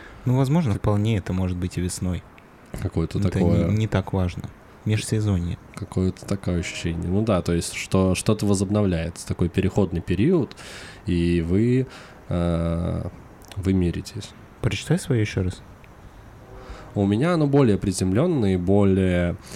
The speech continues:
Speaker 2: э, более бытовое, что ли, получилось. Пара фраз о былом.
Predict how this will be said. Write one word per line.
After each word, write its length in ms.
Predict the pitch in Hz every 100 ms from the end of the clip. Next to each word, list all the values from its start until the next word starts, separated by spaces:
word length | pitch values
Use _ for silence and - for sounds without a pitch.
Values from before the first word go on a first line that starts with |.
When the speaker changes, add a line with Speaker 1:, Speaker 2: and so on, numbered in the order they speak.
| - - -
Speaker 2:
э, 720 | 87 85 85 82 80 78 76
более 280 | 80 92 85
бытовое, 500 | 85 90 82 80 80
что 220 | - 80
ли, 80 | 80
получилось. 720 | - 80 - 110 151 - - - -
Пара 220 | 107 107 107
фраз 340 | - 107 -
о 40 | 90
былом. 440 | 90 101 151 170